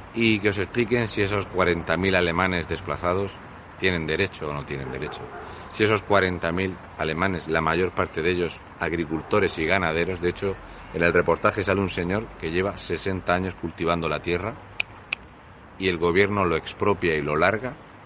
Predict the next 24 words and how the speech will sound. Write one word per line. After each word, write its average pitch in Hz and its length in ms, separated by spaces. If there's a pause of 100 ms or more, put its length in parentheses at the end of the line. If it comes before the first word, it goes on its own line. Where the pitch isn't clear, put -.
(760)
y 90 100
esas 87 240
tierras 104 360
de 98 120
cultivo 92 480
van 92 160
a 90 40
dejar 87 280
de 78 100
cultivarse 95 680 (560)
para 104 260 (200)
sacar 104 520 (360)
lignitio, 90 520 (560)
dejando 107 380
totalmente 95 640
inhabilitada 82 840
la 80 180
tierra 98 420 (680)
<laughs> - 1160
por 90 180
tiempo 107 360
indefinido 98 720 (340)
y 95 80
además 92 580